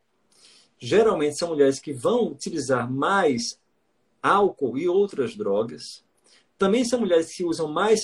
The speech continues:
outros medicamentos, elas vão deixar de usar o antidepressivo, mas vão utilizar mais medicamentos pra tontura, mais medicamentos pra gastrite, mais medicamentos pra outros problemas, outros, né, que, que, que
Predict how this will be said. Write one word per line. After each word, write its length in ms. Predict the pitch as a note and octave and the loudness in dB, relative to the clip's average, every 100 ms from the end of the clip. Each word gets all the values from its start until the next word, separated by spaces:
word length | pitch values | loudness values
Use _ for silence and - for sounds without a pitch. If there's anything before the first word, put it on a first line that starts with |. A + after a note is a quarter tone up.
| - - | -2 2
outros 460 | A#3+ E4 - A#3 | 2 2 -2 -2
medicamentos, 600 | G3 F#3+ - A#2 A#2 D#3 F#3 | -2 -2 -2 -2 -2 -4 -2
elas 120 | E3 | 0
vão 60 | |
deixar 260 | F#3 - A3 | 0 0 0
de 60 | A#3 | 0
usar 160 | F3 | 2
o 60 | D#3 | 0
antidepressivo, 640 | C#3+ C#3 A#2+ - - F#3 | 0 -4 -2 -4 -4 -6
mas 180 | F3 F3 | 0 0
vão 220 | F#3 B3 - _ | 0 -6 -10 _
utilizar 520 | F#3+ E3+ G3 C#3+ D3 C#3+ | -12 -4 -2 2 2 2
mais 300 | G3 B3 A3+ | 2 2 2
medicamentos 580 | G3 - D#3+ C3 A#2+ - | -2 -2 -2 -2 -2 -4
pra 140 | G#2+ | -8
tontura, 760 | - D3+ C#3+ - B2 A2+ G#2 - _ _ C#3+ | -6 -8 -8 -6 -2 0 0 -2 _ _ 0
mais 180 | D#3 C#3 | 2 2
medicamentos 480 | C3 - A#2 G#2+ | 0 0 -4 -4
pra 140 | - G#2 | -6 -4
gastrite, 760 | B2 B2+ - B2 A#2 - - _ _ | -4 -6 -8 -4 -4 -4 -16 _ _
mais 180 | C#3+ D3+ | -2 0
medicamentos 560 | D3+ C3+ C3 A2+ A#2 - | 0 -2 -2 -2 -2 -2
pra 380 | B2+ A#2 G#2 - _ - | 0 0 0 -6 _ 4
outros 440 | F#3 G#3 D#3+ C3+ | 6 6 0 -10
problemas, 580 | - B2+ A2 B2 C#3 A#2+ | -2 -2 -2 -4 -4 -2
outros, 540 | B2 B2+ A#2 - - | 0 0 -4 -16 -12
né, 120 | A#2+ | -10
que, 180 | - B2+ | -10 -12
que, 260 | A#2+ C3 G#2+ | -8 -6 -6
que 340 | - A#2 G#2+ | -6 -4 -4